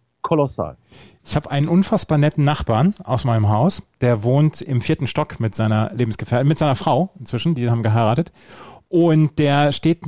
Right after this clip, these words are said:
Speaker 2: gerade gegenüber auf der anderen Straßenseite, weil die Sonne ist. Und, äh, der macht das ganz gerne, dass er Telcos draußen hält. Da, da kann er eine rauchen, da kann er ein bisschen spazieren gehen und so. Und der hat, der hat die Corona-Frisur drei Punkt null inzwischen schon. <laughs> Alter, hat der lange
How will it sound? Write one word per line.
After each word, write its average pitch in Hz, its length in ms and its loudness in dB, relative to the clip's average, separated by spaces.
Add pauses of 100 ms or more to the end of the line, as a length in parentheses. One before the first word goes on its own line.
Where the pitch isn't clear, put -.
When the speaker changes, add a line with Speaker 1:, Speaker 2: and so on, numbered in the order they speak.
(160)
Speaker 2:
gerade 151 260 0
gegenüber 143 440 0
auf 120 100 0
der 131 100 0
anderen 139 200 2
Straßenseite, 120 540 0
weil 117 180 0
die 120 120 2
Sonne 120 320 2
ist. 90 220 -4
Und, 104 240 -4
äh, 107 240 2
der 110 300 2 (100)
macht - 220 -4
das 127 100 -2
ganz 117 200 -2
gerne, 131 220 2
dass 117 220 0
er 110 140 2
Telcos 127 760 -2 (340)
draußen 113 380 0
hält. 95 380 -2 (180)
Da, 95 260 -2
da 98 80 -2
kann 120 140 -2
er 101 80 2
eine 104 180 0
rauchen, 147 320 0
da 120 80 0
kann 117 160 -2
er 110 80 0
ein 107 60 -2
bisschen 101 200 -4
spazieren 151 380 -2
gehen 127 160 -2
und 113 100 -6
so. 127 200 0 (560)
Und 127 460 0
der 185 240 0
hat, - 220 -2 (160)
der 170 140 0
hat 180 140 0
die 170 80 2
Corona-Frisur 131 1160 0 (500)
drei 143 280 0
Punkt 131 300 -2
null 107 320 2
inzwischen 104 460 -2
schon. 127 260 0
<laughs> - 120 -6
Alter, 151 420 0
hat - 220 -4
der 160 180 2
lange 131 400 -2